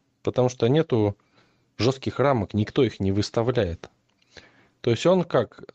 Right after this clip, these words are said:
тоже думал, что... Тоже как шестерка думал, да? То есть вот я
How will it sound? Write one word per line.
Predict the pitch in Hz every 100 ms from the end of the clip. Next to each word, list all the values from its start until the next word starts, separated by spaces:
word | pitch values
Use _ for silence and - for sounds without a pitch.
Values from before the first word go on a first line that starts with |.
| -
тоже | 143 113 98
думал, | 117 123 98
что... | - - 95 92 87 _ _ _ _ _ _ _
Тоже | - 143
как | - 113
шестерка | - 131 - 95 98
думал, | 90 87 82 87 -
да? | - 147 - _ _ _
То | -
есть | 90 - -
вот | 90 107 160 -
я | 95 101 98 92 92